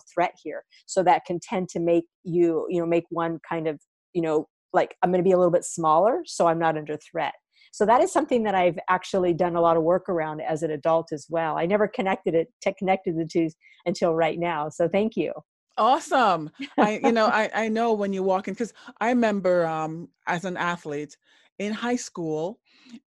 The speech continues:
Speaker 2: and, um, I ran, and, uh, being tall and slender, and, and I had muscles on me.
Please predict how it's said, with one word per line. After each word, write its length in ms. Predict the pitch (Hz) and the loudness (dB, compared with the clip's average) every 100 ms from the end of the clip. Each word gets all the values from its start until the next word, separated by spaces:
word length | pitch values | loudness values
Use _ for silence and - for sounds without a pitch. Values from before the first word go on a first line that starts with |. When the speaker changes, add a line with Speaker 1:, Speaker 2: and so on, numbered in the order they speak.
| - | -8
Speaker 2:
and, 340 | 180 180 175 | -6 -6 -4
um, 320 | 175 160 160 - | -4 -4 -8 -8
I 420 | 156 190 190 175 175 | -6 -4 -4 -6 -8
ran, 580 | 165 220 202 143 156 208 _ _ | -6 -4 -4 -4 -6 -10 _ _
and, 360 | 170 160 160 147 | -12 -10 -10 -8
uh, 240 | 156 156 - 226 | -8 -10 -14 -8
being 160 | 269 240 | -6 -6
tall 440 | 214 180 185 170 | -2 0 2 0
and 180 | 156 156 | -4 -6
slender, 680 | 208 185 180 180 170 165 | -4 -4 -2 2 2 2
and, 200 | 151 147 - _ - 320 | -2 -6 -12 _ -10 -4
and 200 | 294 - | -2 0
I 100 | 302 349 | 0 0
had 160 | 226 | -2
muscles 380 | 202 190 190 165 | -2 -2 -4 -8
on 200 | 151 151 | -8 -8
me. 220 | 151 165 | -8 -10